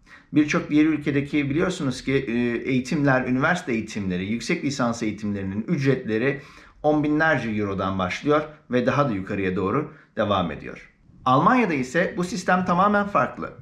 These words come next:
İşte şimdi sizlere bu sistemin nasıl olduğunu detaylıca açıklamaya çalışacağım. Alman devlet üniversiteleri birçok üniversiteye nazaran, diğer ülkelerdeki üniversitelere nazaran eğitim ücreti yerine öğrencilerinden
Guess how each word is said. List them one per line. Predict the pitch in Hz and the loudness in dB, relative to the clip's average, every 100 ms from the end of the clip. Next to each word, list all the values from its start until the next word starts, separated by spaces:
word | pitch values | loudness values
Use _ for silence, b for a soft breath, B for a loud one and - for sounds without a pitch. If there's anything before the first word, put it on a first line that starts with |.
| - | -6
İşte | 165 - 160 | -4 0 0
şimdi | 233 220 202 | 2 2 0
sizlere | 202 190 143 135 131 - - - | -2 -2 2 2 2 0 -8 -14
bu | 135 180 254 | -4 0 0
sistemin | - 151 - 98 98 | -2 -10 -6 -6 0
nasıl | 165 - 180 | -2 0 0
olduğunu | 160 131 131 127 196 - - | 0 0 0 0 -2 -6 -2
detaylıca | 175 175 139 110 113 165 - - | 0 2 2 0 -2 -2 -4 -8
açıklamaya | - - 139 110 95 | -6 -4 -2 -2 -2
çalışacağım. | 90 - 90 85 - - - - | -8 -12 -12 -14 -14 -20 -10 2
Alman | 135 226 277 | 4 4 4
devlet | 208 208 277 | 4 2 0
üniversiteleri | 208 156 120 107 - 95 92 170 - B B B | 0 2 0 -2 -4 -2 0 -2 -4 B B B
birçok | 226 214 220 202 - | -4 0 0 0 -2
üniversiteye | 151 165 190 190 185 147 | -2 2 0 0 -2 0
nazaran, | 123 104 101 107 120 | 0 0 0 2 2
diğer | 156 | 2
ülkelerdeki | 143 135 127 123 123 127 | 0 0 2 2 0 -2
üniversitelere | 127 147 165 131 113 98 | 0 0 -2 -2 -2 -2
nazaran | 92 95 139 180 - - | -4 -2 -2 -2 -10 -4
eğitim | 151 165 - 220 | -2 0 2 2
ücreti | 151 131 95 95 | 2 -2 -6 -2
yerine | 117 135 120 170 - B B B B | 0 2 2 -2 -4 B B B B
öğrencilerinden | 147 202 240 214 190 143 131 147 196 - | 2 4 2 0 0 0 2 2 0 -4